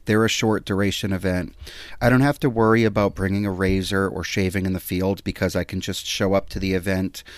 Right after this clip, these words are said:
clean shaven, and by the time, uh, I've got some stubble coming in, it's time to leave.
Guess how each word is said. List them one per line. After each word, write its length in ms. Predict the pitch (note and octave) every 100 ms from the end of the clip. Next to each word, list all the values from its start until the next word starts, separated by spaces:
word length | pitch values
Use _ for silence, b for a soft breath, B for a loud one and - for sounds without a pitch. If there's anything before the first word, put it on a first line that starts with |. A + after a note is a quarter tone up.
| B B -
clean 260 | - A2+ A2
shaven, 460 | - G#2+ A2+ A#2+
and 120 | A2
by 140 | G2+ F#2+
the 140 | F#2
time, 560 | - G#2+ G2+ G2+ G2+ G2 B B B -
uh, 300 | G2 F#2+ E2+
I've 160 | G2+ F2+
got 180 | G2
some 120 | - G2+
stubble 480 | - G2 G#2 G#2 -
coming 340 | - A2+ A2
in, 280 | G#2 A2 A#2+
it's 200 | G2 -
time 260 | - G#2 G2+
to 140 | -
leave. 460 | F2+ G2 F#2+ A2+